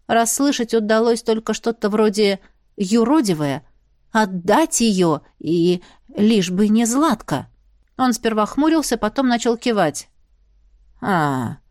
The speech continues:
будете потвоячи", сказал он и встал со скамьи. "Подготовую деву к свадьбе со змеем".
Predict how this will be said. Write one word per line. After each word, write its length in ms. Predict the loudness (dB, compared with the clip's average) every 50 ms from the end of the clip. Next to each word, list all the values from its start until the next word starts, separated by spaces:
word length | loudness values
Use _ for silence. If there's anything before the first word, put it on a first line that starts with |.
| _ _ -6
будете 400 | -2 -2 0 0 0 0 -2 -4
потвоячи", 720 | -4 -4 -4 -2 -2 -2 0 -2 -4 -4 -4 -6 -6 -8 -10 _ _ _ _ _ -20
сказал 540 | -10 -6 -4 -4 -2 0 0 0 0 2 0
он 180 | 0 0 0
и 60 | 0 -2
встал 300 | -4 -2 -2 0 0 0
со 120 | -2 -6
скамьи. 560 | -6 -4 -2 -2 0 0 -2 -2 -4 -4 -6 -12 _ _ _ _ _ _ _ _ _ _ _ _ _
"Подготовую 580 | -4 -2 0 2 0 2 2 2 2 4 2 2
деву 320 | 2 2 2 2 2 0
к 60 | 0
свадьбе 400 | 0 0 2 2 2 2 0 0
со 140 | 0 0 0
змеем". 480 | 2 2 2 2 2 2 0 0 -2